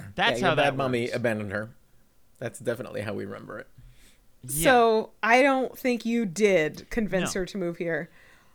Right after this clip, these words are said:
Speaker 3: Also, I do think, like, this town's fucked up, but it can't possibly be worse than Toledo.
Speaker 1: Yeah, for sure.
Speaker 3: You
Speaker 2: Eh,
Speaker 3: know?
Speaker 2: prob-, probably not.
Speaker 3: Um, Alice has been looking into child therapists, so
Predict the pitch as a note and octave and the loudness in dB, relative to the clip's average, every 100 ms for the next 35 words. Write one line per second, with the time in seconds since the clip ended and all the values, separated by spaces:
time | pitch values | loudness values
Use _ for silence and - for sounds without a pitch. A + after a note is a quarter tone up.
0 | _ _ D#4 F#4 F4 D4 A#3 - _ C#4+ | _ _ 6 6 6 6 6 2 _ 2
1 | A3 B3+ E4 F4 B3+ A#3 A3+ G3+ - F#3+ | 2 2 0 2 2 2 0 0 -4 -6
2 | D#4+ D#4+ - B3 - A3+ A3 B3 - G#3 | -6 -4 -2 -2 0 -4 0 2 2 0
3 | A3+ - - - D#4 - _ - - B3 | -2 -2 -4 -2 -4 -6 _ -14 -4 -2
4 | A#3 F#3 F#3 E3+ E3+ F3 E3+ E3+ D3+ F3 | -2 -4 -4 -2 -4 -4 -8 -10 -8 -8
5 | F3 - G3 _ - - _ - - _ | -6 -8 -10 _ -20 -20 _ -20 -20 _
6 | - - D3+ F#3+ F#3+ D2+ F2 - _ _ | -20 -14 0 6 6 6 -10 -20 _ _
7 | - F#3+ E3+ - C#3 F2 F2 _ _ _ | -12 -4 -4 -4 -10 -12 -18 _ _ _
8 | _ _ - - - - - G#3+ G#3+ G3+ | _ _ -20 -20 -20 -20 -10 -4 -2 -2
9 | A3+ G#3 - - F3+ - G#3 G#3 G3+ G3+ | -6 -8 -10 -10 -6 0 2 2 -2 -8
10 | G#3 _ _ _ _ _ _ _ _ - | -12 _ _ _ _ _ _ _ _ -20
11 | _ _ _ B3+ D4 D#4 D#4 - - C#4 | _ _ _ 4 6 4 0 -6 -4 -2
12 | A3 A#3+ A#3+ A#3 - G#3 B3 B3 A#3 A#3 | 0 2 2 0 -4 -6 -4 -2 -2 -4
13 | - A3 G#3+ G3+ - G3 G3 A3 A3+ - | -4 0 0 0 0 0 2 0 -2 -4
14 | - - - - F#3+ F3+ F3+ | -8 -10 -4 0 2 2 0